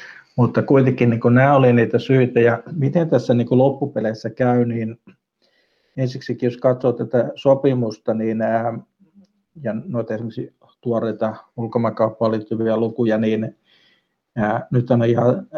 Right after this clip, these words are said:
selvää, että nämä ulkomaankauppaan liittyvät toimintatavat ja käytännöt, niin ne ei ole vielä kunnossa. Niistä ei voida tehdä vielä yhtään mitään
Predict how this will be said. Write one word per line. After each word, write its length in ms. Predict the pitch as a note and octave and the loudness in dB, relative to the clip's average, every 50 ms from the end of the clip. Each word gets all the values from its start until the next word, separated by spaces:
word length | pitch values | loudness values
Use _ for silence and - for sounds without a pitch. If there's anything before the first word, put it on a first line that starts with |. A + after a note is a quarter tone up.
| - | -12
selvää, 400 | - - C3 B2 A#2+ A#2+ A#2+ A2+ | -2 0 2 4 4 4 4 2
että 180 | A2 - - A2+ | 0 0 -2 -2
nämä 320 | A2+ A#2 A#2 A2+ A2+ D#3 C3+ - | 0 0 0 0 -2 -4 -6 -2
ulkomaankauppaan 800 | C#3+ B2+ B2+ B2+ C3 B2 A2+ G#2+ - A#2+ A2+ A2+ A2+ - A#2 A2 | 0 2 2 2 2 0 0 0 -2 -2 -2 -2 -2 -2 -2 -2
liittyvät 380 | A2+ A2 A2 - A#2 A#2 A2+ - | -2 -4 -4 -4 -4 -4 -4 0
toimintatavat 840 | - C3 B2+ B2 A#2+ A#2+ A2+ A2+ G#2+ G#2+ - G#2+ G2+ G#2+ G#2+ - | 2 4 4 4 4 2 0 -2 -4 -6 -6 -4 -2 -2 -2 -2
ja 80 | A#2 G#2+ | -6 -6
käytännöt, 600 | - - A#2+ A#2 A2+ G#2+ - G#2+ G#2 G#2+ A2 - | -2 0 2 2 2 0 -2 -4 -4 -4 -6 -6
niin 200 | - A2+ A2+ A#2 - | -6 -8 -8 -4 0
ne 80 | C3 C3 | 2 4
ei 140 | C3 B2+ | 4 6
ole 100 | B2 A2+ | 4 4
vielä 180 | B2 A2+ A2 A2 | 2 0 -2 -4
kunnossa. 580 | - - A2 G#2 G#2 G2+ G2 G2+ - - G2 A#2 | -4 -6 -8 -8 -6 -6 -8 -10 -10 -10 -8 -4
Niistä 300 | B2+ C#3 B2+ B2+ - B2+ | -2 -2 -2 -2 -2 -2
ei 60 | A#2 | -2
voida 200 | A#2 A2 G#2+ G#2+ | -2 -4 -4 -6
tehdä 300 | A2 A2 G#2+ G#2+ A2 A2+ | -6 -6 -4 -4 -4 -4
vielä 200 | A#2+ A2 A2 A2 | -4 -4 -4 -2
yhtään 400 | A2+ B2+ B2 B2+ - A2+ G#2 A#2 | -2 -4 -4 -4 -4 -4 -4 -4
mitään 420 | B2 B2+ - B2+ B2 A#2+ B2 - | -6 -4 -2 -2 0 -2 -2 -6